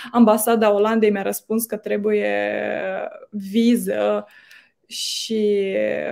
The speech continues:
pa-, copiii trebuie să aibă pașaport și m-a îndrumat către ambasada Ucrainei să le, li se facă pașaport copiilor, ceea ce este imposibil în momentul de față, având în vedere că, uh, pașapoartele care se fac prin ambasada Ucrainei se trimiteau în Ucraina, iar sistemul nu funcționează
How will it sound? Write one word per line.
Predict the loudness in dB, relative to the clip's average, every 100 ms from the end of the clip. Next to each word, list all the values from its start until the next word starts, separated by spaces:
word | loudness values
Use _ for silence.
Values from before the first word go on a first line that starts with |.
| -8 -12 -16 _ _ _ _
pa-, | -4
copiii | -2 0 0 0
trebuie | 0 -2
să | -2
aibă | 0 0 -2
pașaport | -4 -6 -6 0 0 0
și | 2
m-a | 4
îndrumat | 4 0 -2 -2 -4
către | -4 -4 -4
ambasada | -4 -4 -2 0 0
Ucrainei | 0 0 2 2 0 -4 -4 -6
să | -6
le, | -6
li | -4 -6
se | -8
facă | -8 -8 -8
pașaport | -8 -8 -6 -8 -8
copiilor, | -8 -2 0 0 -2
ceea | -4
ce | -2
este | 0 2
imposibil | 2 2 -2 2 2 2
în |
momentul | -2 -6 -6 -6
de | -4
față, | -4 -4 -4
având | -2 -2
în |
vedere | -2 -2 -4
că, | -2 -4 -4 _ _ -20 -14 -4
uh, | -2 -2 -4 0
pașapoartele | 2 2 4 4 4 0
care | 0 -2
se | -4 -4
fac | -4 -4
prin | -6
ambasada | -4 -4 -2 0 2
Ucrainei | 0 2 0 0
se | -4
trimiteau | -6 -6 0 2
în | 2
Ucraina, | -2 0 0 0
iar | -4 -6
sistemul | -10 -6 -2 0
nu | -2
funcționează | 0 -2 0 0 0 0 -4 -8 -10